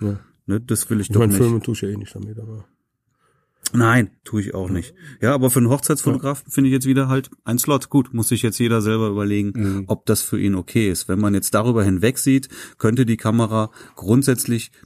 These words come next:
Speaker 2: durchaus interessant sein. Ne?
Speaker 1: Ja. Zweiter Vorteil, dieser Fall, dieses Faltdisplay. Schwenkdisplay.
Speaker 2: Mhm. Vorteil?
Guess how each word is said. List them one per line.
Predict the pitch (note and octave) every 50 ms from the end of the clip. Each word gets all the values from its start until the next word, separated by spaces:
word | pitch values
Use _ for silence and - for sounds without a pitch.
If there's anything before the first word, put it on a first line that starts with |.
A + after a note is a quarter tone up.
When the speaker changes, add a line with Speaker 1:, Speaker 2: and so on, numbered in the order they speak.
| _ -
Speaker 2:
durchaus | G#2+ G2+ G#2 G#2+ G#2+ - - - G2 F#2+ F#2+ G2+ F#2+ -
interessant | - - - G2+ - - A2 G2+ - - G2 F#2+ F#2+ F#2 -
sein. | - F#2 F2+ F#2 F2+ E2 D#2 D#2+ - - _ _ _ _ _ _ _ _ _ _ _ _ _ -
Ne? | F2+ F2 G2 C3 D3 - _ _ _ _ _ _ _ _ _ _ -
Speaker 1:
Ja. | - -
Zweiter | - - G#2 G2+ A2 B2 C3+ C3 B2+ A#2+
Vorteil, | - C3+ C3 C3 B2+ - B2+ A#2+ A#2+ A#2+ A#2+ A2+ - _ _ _ _ _ _ _ - -
dieser | G#2 G2 G#2+ G#2 F#2+
Fall, | - - G2+ F#2+ F#2 F#2 - _ _ _ _ _ _ _ _ _ _ _ _ _ -
dieses | - F2+ E2+ -
Faltdisplay. | - - G2 G2 F#2+ - - - F#2+ - - - - - - - - _ _ _ _ _ _ _ _ _ _ _ _ _ _ _ _ -
Schwenkdisplay. | - - - F#2+ F#2 F#2 E2+ - - - - - - - - - - - _ _ _ _ _ _ _ _ _ _ - - - - - - - _ _ _ _ _ _ _
Speaker 2:
Mhm. | - B2+ A#2+ A#2 A2+ A2+ A2 A2 A2 A2 A2 A#2 C#3 F3+ F#3+ - - - - - - - - - _ _ _ _ _ _ _ _ _ _ _
Vorteil? | - - - - B2 D3 - F3+ G3 G#3+ A#3 G#3